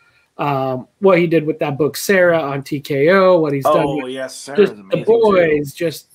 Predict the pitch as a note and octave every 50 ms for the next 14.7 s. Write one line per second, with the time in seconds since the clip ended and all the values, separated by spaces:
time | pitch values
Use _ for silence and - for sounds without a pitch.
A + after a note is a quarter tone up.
0 | - F#3 E3 - - - A#3 A#3+ A3 A3 - G#3 F#3 E3+ D#3 D3 C#3+ C#3+ - -
1 | - - - _ _ - F3+ F3+ F3+ F3+ - - G#3+ G3 F#3+ - - - B3 A#3+
2 | A3+ G3+ D#3+ - _ - G3+ F#3+ G3 G3 G3 - F3 F3 D3+ - - F3 E3+ D#3+
3 | - F3 E3+ E3 D#3 D#3+ F3+ F#3+ F#3 - - E3 E3+ F3 F3 F3 F3+ F3+ F3 D#3+
4 | _ _ D3 - - D#3+ D#3+ D3 C#3 D#3 D#3 C#3+ D#3 C#3+ G#2 D3 C#3 D3+ D#3 C#3
5 | C3 C#3 C#3 C#3 C3+ - - C#3+ C#3+ C3 C3 B2+ C#3 C3+ C3+ C3 B2+ B2 _ -
6 | - C#3 A#2+ A#2 A#2+ - _ _ _ _ _ _ _ _ _ - A#3+ A#3+ F#3 G#3
7 | A3+ F#3+ G#3+ A3 G#3 F#3 - A3 G#3 F3+ E3+ D#3+ E3 E3+ D3 D3 D#3 F3+ E3 D#3
8 | D#3 D#3+ D#3+ D3+ C#3+ C#3 - C#3+ - F#3 G3+ G3+ F3+ E3+ E3+ - - F#3+ E3 E3
9 | F3 G3+ G#3 G3 G3 G3+ F#3+ - - E3+ E3 E3+ E3+ D#3+ C#3 C3 C3 B2+ A#2+ A#2
10 | A#2 A2 _ _ _ _ _ _ _ _ _ _ _ _ - - B2+ C#3+ D3 C#3+
11 | C3+ - _ - F#3+ F3+ E3+ - G#3+ G#3 F#3+ F#3+ F3 E3+ - - G3 F#3 F3+ E3+
12 | D#3+ D#3+ D#3+ D#3 D3 C#3+ C#3 F3 D#3+ - D#3+ D3 C#3+ _ _ _ _ _ _ _
13 | _ _ _ _ _ _ _ _ _ _ - G#3+ G3 F3+ F3 E3+ D#3 D3+ D#3 E3
14 | G#3+ A#3 A#3 A3+ - - G3 G3+ A#3 B3 - G3 G3+